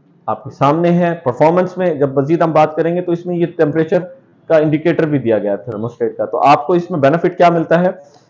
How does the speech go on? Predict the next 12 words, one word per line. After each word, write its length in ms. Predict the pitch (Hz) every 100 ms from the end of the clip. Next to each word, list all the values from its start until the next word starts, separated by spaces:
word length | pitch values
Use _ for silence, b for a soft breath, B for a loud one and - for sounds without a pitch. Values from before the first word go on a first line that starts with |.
| _
कि 80 | 175
ये 160 | 175 180
यहाँ 260 | 156 185
पर 120 | 185
आपको 260 | 175 170 190
temperature 560 | 180 151 156 156 185 175
शो 240 | - 202
कर 180 | 156 123
रहा 120 | 127
होता 160 | 135 170
है 60 |
कि 380 | 170 170 -